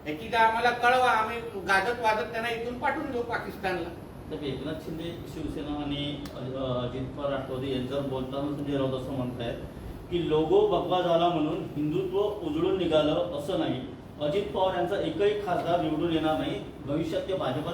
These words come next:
Speaker 2: विलीन होतील.
Speaker 1: संजय राजाराम राऊतनी गळ्यात भगवा पट्टा घातला म्हणजे हिंदुत्वादी होत नाही, हे त्यांनी लक्षात घालावं, कारण का त्यांचे अंतर्वस्त्र हिरवं आहे. हा, म्हणून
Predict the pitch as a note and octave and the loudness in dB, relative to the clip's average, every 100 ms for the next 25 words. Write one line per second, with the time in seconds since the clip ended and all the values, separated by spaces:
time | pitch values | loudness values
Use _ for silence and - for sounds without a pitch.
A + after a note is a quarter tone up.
0 | A#3 - D#3 C3 - - D#3 D3+ E3 F#3+ | -4 -2 0 0 -2 -6 -2 2 4 6
1 | - E3+ F#3+ G3 F#3 F#3 F#3 G3+ D#3+ D3+ | 4 4 2 4 2 0 -4 -6 2 4
2 | F#3 G3+ - C#3+ C#3 F3+ G3+ - - - | 4 4 -2 -6 2 4 4 4 -4 -10
3 | - E3+ G#3 G3+ D3+ E3 F#3+ G3 C#3+ - | -6 -4 2 2 2 -2 2 4 4 0
4 | - - - - - - - - C3 D3+ | -10 -14 -14 -14 -14 -14 -14 -12 -4 0
5 | F#3 F#3 D3+ D3+ G3 G#3+ G#3 G#3 F3+ G3 | 2 2 2 0 0 0 0 2 2 2
6 | G3+ - G#3+ F#3+ - - - - - - | 0 0 2 2 0 -8 -12 -14 -14 -14
7 | - - - F3 G#3 A3+ A#3 G#3 - A3+ | -14 -14 0 2 2 -2 0 0 2 0
8 | A3+ F#3+ G3 G#3 F3 - - - - - | 2 2 4 4 2 0 -6 -12 -14 -14
9 | - E3 F3 G3 F3+ F3 F3 A3 F#3 F#3 | -8 -2 -2 -2 -2 -2 2 4 4 4
10 | A3 A3+ A3 G#3+ A#3+ G3 G3+ A3 A#3+ A3 | 2 2 0 0 2 2 2 4 6 6
11 | - - - - - - - - - - | 2 -4 -10 -14 -16 -16 -16 -16 -16 -16
12 | - - - - - - C#3+ F3 A3 - | -16 -16 -16 -14 -14 -12 -2 2 2 0
13 | C#3+ D#3 F#3 G#3+ | -4 0 0 0